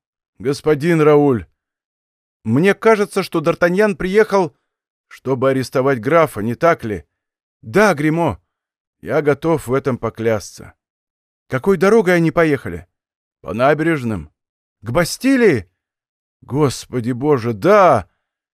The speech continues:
«Поторапливайся, бежим!» «Бежим!» «Но куда?» — спросил удручённый Рауль. «Отправимся сначала к шевалье Д'Артаньяну. Быть может, мы что-нибудь там и узнаем?»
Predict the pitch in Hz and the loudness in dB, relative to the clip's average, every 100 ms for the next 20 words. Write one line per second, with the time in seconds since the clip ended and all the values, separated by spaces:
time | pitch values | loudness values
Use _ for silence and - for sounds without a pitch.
0 | _ - 135 151 170 - 135 131 - 147 | _ -8 0 2 2 2 -2 -2 -4 -2
1 | 196 240 180 92 _ _ _ _ - 76 | 0 2 2 -2 _ _ _ _ -16 -2
2 | 135 165 226 180 101 - _ _ _ _ | -2 2 4 4 0 -10 _ _ _ _
3 | _ _ _ _ _ 131 185 202 - 208 | _ _ _ _ _ 0 2 2 0 -6
4 | 151 208 175 - 143 143 - 202 156 156 | 2 4 4 0 -2 -2 0 -4 -2 -4
5 | 143 131 165 151 143 135 127 120 101 87 | -4 -2 -2 0 0 0 0 -2 -6 -10
6 | _ _ _ _ _ _ _ _ - _ | _ _ _ _ _ _ _ _ -20 _
7 | 123 165 180 175 175 160 147 190 180 - | 0 2 0 -2 -6 -6 -2 0 0 -2
8 | 156 151 165 165 143 135 135 139 175 175 | 0 2 2 2 0 2 0 2 2 2
9 | 127 95 _ _ - - 131 147 147 135 | -2 -4 _ _ -14 -4 -4 -4 -4 -4
10 | 151 156 147 - 160 156 151 143 113 147 | -4 -2 -2 0 2 4 2 0 0 2
11 | 190 151 92 | 2 2 -2